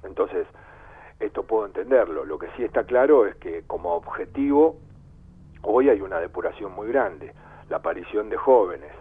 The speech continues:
Y en el medio de eso te toca esto que, este, va mucho más allá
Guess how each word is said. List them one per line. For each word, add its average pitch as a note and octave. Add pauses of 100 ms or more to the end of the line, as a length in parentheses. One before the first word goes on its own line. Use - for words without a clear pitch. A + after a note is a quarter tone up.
(120)
Y F#2
en G2+
el A#2+
medio E3
de F3+
eso G#3
te G#2+
toca B2
esto E3
que, A#2+ (680)
este, E2
va G#2
mucho A#2
más G#2
allá G#2+